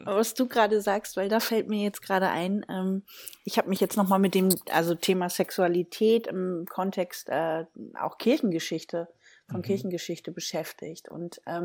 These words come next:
Speaker 1: Mhm.
Speaker 2: wie damit, ähm, auch Prostitution umgegangen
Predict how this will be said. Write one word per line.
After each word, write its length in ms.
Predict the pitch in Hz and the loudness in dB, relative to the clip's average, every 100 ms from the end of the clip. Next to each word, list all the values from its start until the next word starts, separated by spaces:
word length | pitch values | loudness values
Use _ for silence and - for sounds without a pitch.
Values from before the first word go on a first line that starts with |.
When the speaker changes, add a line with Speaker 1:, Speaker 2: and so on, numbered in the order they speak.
| 180 | -2
Speaker 1:
Mhm. 200 | 180 117 - _ - _ _ | -4 -8 -18 _ -20 _ _
Speaker 2:
wie 240 | - 185 170 | -2 0 2
damit, 640 | 180 170 185 185 175 - | 0 0 0 -2 -4 -8
ähm, 760 | - 165 170 170 175 175 175 175 _ _ - - | -4 -2 -2 -2 -4 -6 -8 -10 _ _ -8 -6
auch 140 | 165 | -4
Prostitution 800 | - 190 - 185 185 - 247 269 | 0 -2 -2 -4 -2 4 4 4
umgegangen 720 | 175 170 165 156 143 143 156 | 0 0 0 0 -2 -4 -8